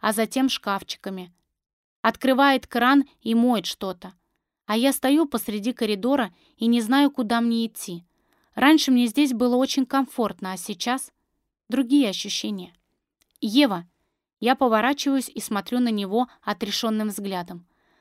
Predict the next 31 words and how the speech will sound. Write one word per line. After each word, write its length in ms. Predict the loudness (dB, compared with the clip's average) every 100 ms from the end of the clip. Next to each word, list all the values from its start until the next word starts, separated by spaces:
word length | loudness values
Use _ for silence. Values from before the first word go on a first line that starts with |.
| _ _
Артем 360 | -4 0 4 4
стоит 360 | 4 2 2 2
рядом 440 | 2 2 -2 -6 _ -4
и 100 | 0
не 160 | 0
решается 560 | 0 -2 0 -2 -2 -6
взять 320 | -2 -2 -2
меня 200 | -2 -2
даже 300 | -2 -2 -2
за 220 | -2 -2
руку. 340 | -2 -6 -18 -20 _ _ _ _ _ _ -2
А 100 | 2
мне 180 | 2 2
так 220 | 0 0
необходимо, 640 | 0 -2 -4 -2 0 0
чтобы 320 | -2 -6 -6 -4
он 180 | -2 0
меня 200 | 0 -4
просто 420 | -6 -6 -4 -4
обнял. 440 | -2 -2 -4 -8 _ _ _ _ _ _ _ _ _ _ -4
Но 80 | 0
я 160 | 4
не 100 | 4
могу 280 | 4 2 2
попросить 580 | 0 -2 -4 -4 -8 -6
его 180 | -4 -4
об 160 | -4
этом, 360 | -6 -10 -14 -16 _ _
язык 380 | -2 0 0 -2
не 80 | -4
поворачивается. 920 | -4 -4 -6 -8 -12 -14 -14 -16